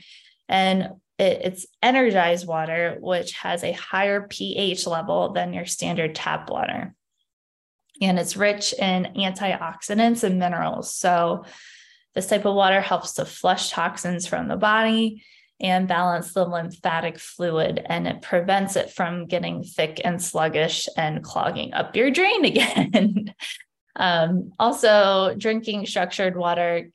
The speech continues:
it helps to increase your hydration levels. It reduces inflammation and pain, and it promotes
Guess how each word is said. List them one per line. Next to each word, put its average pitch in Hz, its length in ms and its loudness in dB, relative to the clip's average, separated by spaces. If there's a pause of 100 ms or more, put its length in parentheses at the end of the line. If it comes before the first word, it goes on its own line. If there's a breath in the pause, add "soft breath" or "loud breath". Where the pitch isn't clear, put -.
(140)
it 185 200 2
helps - 320 -4
to - 180 -6
increase 190 480 -4
your 170 100 0
hydration 185 760 0
levels. 269 600 0 (540 loud breath)
It 175 140 0
reduces 175 560 -6
inflammation 220 1120 0
and - 400 -10
pain, 214 640 6
and 185 280 0
it - 120 -6
promotes 180 600 -2